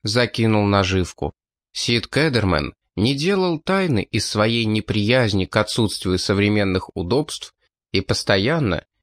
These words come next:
не особенно выбирая выражения, критиковал работу поисковых групп, тем более, что каждый вечер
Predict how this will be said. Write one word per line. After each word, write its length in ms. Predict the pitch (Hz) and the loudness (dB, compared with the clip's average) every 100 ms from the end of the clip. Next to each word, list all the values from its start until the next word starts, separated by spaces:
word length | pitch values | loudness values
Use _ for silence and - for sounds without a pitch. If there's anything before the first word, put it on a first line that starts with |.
| _ | _
не 140 | 120 160 | 0 2
особенно 540 | 160 185 156 120 113 | 0 -2 0 2 2
выбирая 540 | 104 98 107 107 98 87 | 0 2 2 2 2 0
выражения, 720 | 92 95 101 151 160 147 147 _ _ | 2 2 2 0 0 0 -4 _ _
критиковал 760 | - 123 123 123 117 156 202 180 | -4 -4 -2 0 2 2 0 2
работу 500 | 160 131 165 - 151 | 0 0 -2 -2 -2
поисковых 680 | 139 127 - 156 151 147 107 | 0 -2 -2 -2 0 0 0
групп, 420 | 104 110 104 - - _ _ | 0 2 0 -6 -20 _ _
тем 280 | - 95 87 | -2 0 2
более, 340 | 113 135 92 | 2 2 0
что 220 | 85 - | -2 -2
каждый 460 | 95 - 175 165 170 | -2 0 0 0 -2
вечер 540 | 135 139 131 127 120 | 0 0 0 -2 -2